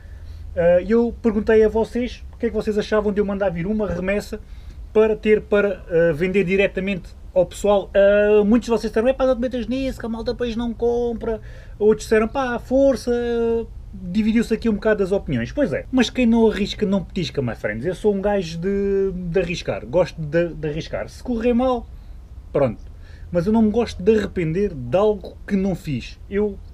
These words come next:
pode correr mal, eu posso me vir a arrepender, mas tentei. Estão a perceber?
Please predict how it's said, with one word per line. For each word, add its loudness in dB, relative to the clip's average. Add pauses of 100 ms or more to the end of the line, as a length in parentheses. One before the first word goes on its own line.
(180)
pode 2
correr 0
mal, 2
eu -2
posso -2
me -4
vir 0
a 2
arrepender, 0
mas 0
tentei. 2 (240)
Estão -2
a 0
perceber? -2